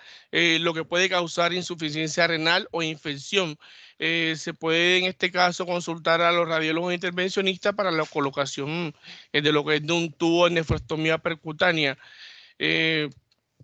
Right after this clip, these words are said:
aquí tenemos, eh, un ejemplo de un paciente, eh, de una paciente femenina de treinta y ocho años, que, treinta y ocho años que presenta un embarazo de veintiséis semanas,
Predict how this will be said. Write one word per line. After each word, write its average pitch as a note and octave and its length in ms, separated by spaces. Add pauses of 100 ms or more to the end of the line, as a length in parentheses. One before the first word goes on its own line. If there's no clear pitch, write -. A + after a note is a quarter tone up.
(320)
aquí E3 220
tenemos, F#3+ 680
eh, C#3 360
un E3+ 120
ejemplo F3+ 520
de D3+ 40
un C#3+ 140
paciente, D#3+ 800 (480)
eh, C#3 540
de D#3 80
una E3+ 500 (360)
paciente D#3+ 400
femenina E3 420
de E3+ 80
treinta D#3+ 300
y D#3 60
ocho F3 300
años, G3 300 (100)
que, - 200 (180)
treinta E3 240
y D#3+ 60
ocho G3+ 240
años F#3+ 280
que G3+ 120
presenta E3 640 (400)
un D#3 120
embarazo F3 440
de F#3 80
veintiséis F3 440
semanas, G#3+ 580